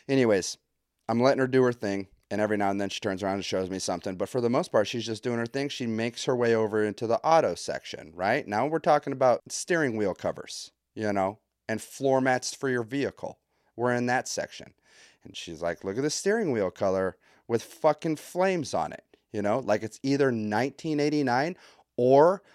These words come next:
I just did heroin, you know? Two options. And considering it's not nineteen eighty-nine anymore,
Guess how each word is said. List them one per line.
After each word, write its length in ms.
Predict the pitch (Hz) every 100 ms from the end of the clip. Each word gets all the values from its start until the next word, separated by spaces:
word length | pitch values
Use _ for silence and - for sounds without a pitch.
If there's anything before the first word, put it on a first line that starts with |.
| _
I 140 | 117 110
just 420 | - 113 107 -
did 160 | 117 101
heroin, 480 | 104 85 73 - - _ _ _ _ _ -
you 100 | 135
know? 200 | 131 147 _ _ _ _ _ _ _ _ _ - 123
Two 200 | - 208
options. 460 | 180 131 - 76 -
And 120 | 120
considering 360 | 143 175 190 170
it's 120 | 160
not 140 | 170
nineteen 280 | 156 151 165
eighty-nine 380 | 151 143 143 165
anymore, 300 | 143 123 127